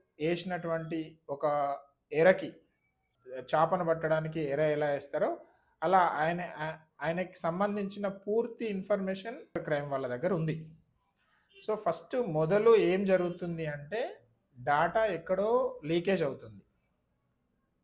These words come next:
అది ఇన్‌సెక్యూరిటీ ఉంది, ఇండియాలోనే డేటా లీకేజ్ అవుతుంది.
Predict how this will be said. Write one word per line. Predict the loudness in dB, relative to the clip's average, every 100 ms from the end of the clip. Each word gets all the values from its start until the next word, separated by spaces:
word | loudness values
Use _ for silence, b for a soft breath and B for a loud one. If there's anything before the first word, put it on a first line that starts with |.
| _ -12
అది | -4
ఇన్‌సెక్యూరిటీ | -4 -4 -6 -10 -6 -6 -4 -4 -2
ఉంది, | -4 -6 -14
ఇండియాలోనే | -12 -2 -2 0 -4 -6 -6 -8 -14 b b b b b b -2
డేటా | 2 2 2
లీకేజ్ | 0 0 -2 -2
అవుతుంది. | -8 -12 -16 -18